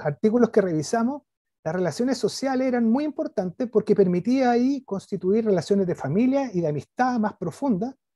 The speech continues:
permitía conocer gente nueva para los visitantes, especialmente conocer a los pobladores locales, a la gente que tenía conocimiento local,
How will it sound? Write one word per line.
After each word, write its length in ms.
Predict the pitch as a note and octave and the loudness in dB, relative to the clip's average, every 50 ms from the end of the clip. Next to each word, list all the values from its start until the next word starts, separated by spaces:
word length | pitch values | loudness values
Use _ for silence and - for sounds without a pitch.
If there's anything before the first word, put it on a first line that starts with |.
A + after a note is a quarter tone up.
| _ _ _ _ _ _ | _ _ _ _ _ _
permitía 460 | - F#3 F#3+ F#3+ F#3+ F#3 - D#4 E4 | 2 4 6 6 6 6 6 4 4
conocer 340 | A#3 A#3+ A3 - - - A#3+ | 6 4 4 4 4 0 -2
gente 320 | - - C4+ A#3 - A3+ | 0 2 0 2 4 4
nueva 420 | G3 A3+ D4 D4+ G3+ G#3 C#4+ D#4+ - _ | 2 4 2 2 0 0 -2 -4 -8 _
para 160 | - D#3+ D3 | -6 -4 -4
los 140 | D3+ D3+ D3 | -2 -2 -4
visitantes, 800 | D3 C#3+ - - E3 C#4 C#4+ F3 - - A#3+ D4 - - - _ _ _ _ _ _ _ _ _ _ _ _ _ | -4 -4 -4 -2 -2 0 0 -2 -2 -4 -8 -8 -8 -12 -20 _ _ _ _ _ _ _ _ _ _ _ _ _
especialmente 760 | - - F#3 F#3+ - G3 D3+ - D4 D4+ D#4 F4 E4+ - E4 | -2 0 0 2 2 0 2 2 2 2 2 0 0 0 0
conocer 340 | - C#4+ C4+ A#3+ - C#4+ C#4+ | 0 2 0 0 0 0 0
a 40 | C#4+ | 2
los 160 | C4+ B3+ A3+ | 2 2 2
pobladores 440 | G#3 A3+ A3 A3 G#3+ G#3+ A3+ A3+ A3 | 4 4 4 6 6 4 4 2 2
locales, 500 | A3 G3+ E3+ - F#3 C#3 C3 D#3 A3 A#3+ F#3+ | 2 0 0 0 -2 -2 -2 -4 -6 -8 -8
a 40 | |
la 80 | F3 D#3+ | -12 -12
gente 240 | - - - - G3+ | -12 -10 -6 -6 -4
que 80 | F#3 | -4
tenía 240 | F3 F3+ F#3 G3 G3 | -2 -2 0 0 0
conocimiento 560 | F3+ F#3 E3 D3 - F3 F3 G#3 A3+ A3 A#3 | 0 0 -2 -4 -4 -2 0 0 0 0 0
local, 340 | B3 B3 A#3 D#3 B2 F3+ B3 | 0 -2 -2 -2 -4 -8 -10